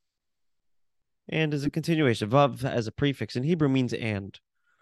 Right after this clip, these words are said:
There's one sentence that does not contain that vav, that and, in the second half of the clause.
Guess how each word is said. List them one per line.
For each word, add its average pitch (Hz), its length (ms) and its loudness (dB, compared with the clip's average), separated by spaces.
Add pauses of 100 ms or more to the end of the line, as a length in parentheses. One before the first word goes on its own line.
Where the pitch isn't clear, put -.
(320)
There's 107 220 2
one 143 340 4
sentence 131 640 -4
that 120 180 -8
does 104 160 -6
not 117 300 -6
contain 110 440 -8
that 104 220 -6
vav, 101 380 -8
that 104 180 -10 (100)
and, 107 380 -12 (180)
in 110 140 -2
the 101 80 0
second 110 380 -2
half 110 260 -2
of - 60 -10
the - 80 -4
clause. 104 480 -6